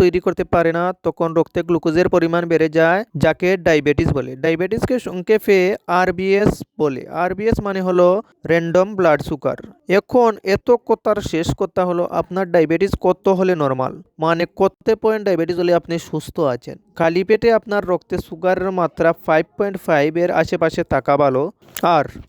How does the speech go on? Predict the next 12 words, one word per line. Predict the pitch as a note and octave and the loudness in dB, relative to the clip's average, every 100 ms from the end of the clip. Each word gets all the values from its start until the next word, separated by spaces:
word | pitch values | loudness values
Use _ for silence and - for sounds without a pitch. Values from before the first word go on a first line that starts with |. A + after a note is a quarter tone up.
| _ F#3 | _ -2
খাবার | E3 E3+ G#3 - | 2 2 2 2
পর | G#3+ G3 | 0 2
ডায়াবেটিস | G3 E3+ E3+ G3 - | -2 0 -2 -4 -2
সেভেন | F3 F3+ F#3+ | -4 -4 -6
পয়েন্ট | G3 F#3+ F#3 E3 | -6 -6 -6 -2
এইট | F3 F#3 G3 | -2 0 -2
এর | F3+ D#3+ | -2 -2
ভেতরে | F3 F3+ E3+ E3 | 0 2 0 2
থাকতে | D#3 D3 - D#3 | 0 -2 -2 -2
হবে। | D#3+ D#3 D3 C#3 | 0 0 0 -2
যদি | D#3+ D#3 G3+ G3 F#3+ | -2 -2 -4 0 0
এইটে | G3 | 2